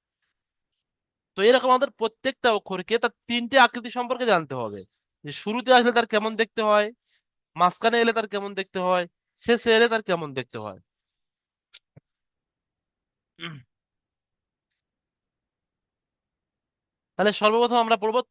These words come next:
ত জ। ত এবং জ এটা এক আলিফ করে টান দিয়ে পড়তে হয়।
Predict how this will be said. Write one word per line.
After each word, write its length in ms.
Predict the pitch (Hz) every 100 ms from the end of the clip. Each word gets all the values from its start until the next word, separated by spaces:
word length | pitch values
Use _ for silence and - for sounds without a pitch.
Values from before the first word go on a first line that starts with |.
| _
ত 20 | 208 208 214 220 226 226 180
জ। 20 | 175 135 92 _ _ _ _ _ _ _ _ _ _ -
ত 20 | 185 196 220
এবং 140 | 196 185 170
জ 20 | 165 196 180
এটা 120 | 170 -
এক 80 | 190 190
আলিফ 160 | 196 -
করে 120 | 180 170
টান 140 | 151 147 151
দিয়ে 120 | 151
পড়তে 200 | 147 - 131
হয়। 120 | 170